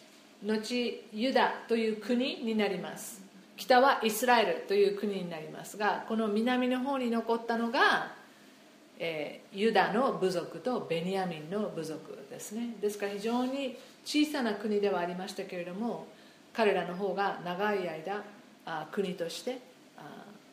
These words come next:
生き残っていきますね。はい。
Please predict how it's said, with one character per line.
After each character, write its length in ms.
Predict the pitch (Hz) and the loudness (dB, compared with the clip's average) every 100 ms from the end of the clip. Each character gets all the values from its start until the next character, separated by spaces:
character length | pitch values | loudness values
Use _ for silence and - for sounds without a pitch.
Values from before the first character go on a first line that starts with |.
| - - - - - - - - - - | -20 -20 -20 -20 -20 -20 -20 -20 -20 -10
生 100 | 202 | -10
き 120 | 196 | -6
残 220 | 180 170 160 | -8 -6 -8
っ 40 | |
て 240 | - - - - - - - - - | -8 -14 -14 -20 -20 -20 -20 -16 -12
い 120 | - | -10
き 120 | 165 | -12
ま 160 | - - | -14 -14
す 160 | - | -12
ね。 120 | 202 208 - - - - - - - - - | -12 -14 -16 -20 -20 -20 -20 -20 -20 -20 -10
は 180 | 151 | -8
い。 60 | 143 | -8